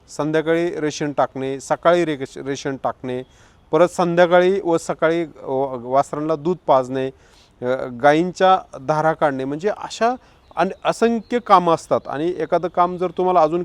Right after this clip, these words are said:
क्रिएट करायचं असेल तर या ठिकाणी, इ-, आपण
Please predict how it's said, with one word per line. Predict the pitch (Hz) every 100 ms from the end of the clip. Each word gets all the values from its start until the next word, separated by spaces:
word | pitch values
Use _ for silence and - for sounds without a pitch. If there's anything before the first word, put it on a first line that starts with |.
| -
क्रिएट | 170 170 -
करायचं | 165 156 156 156
असेल | - 135 135
तर | 143 - _ -
या | 139
ठिकाणी, | 143 143 143 147 156 117
इ-, | 127 - -
आपण | 120 123 127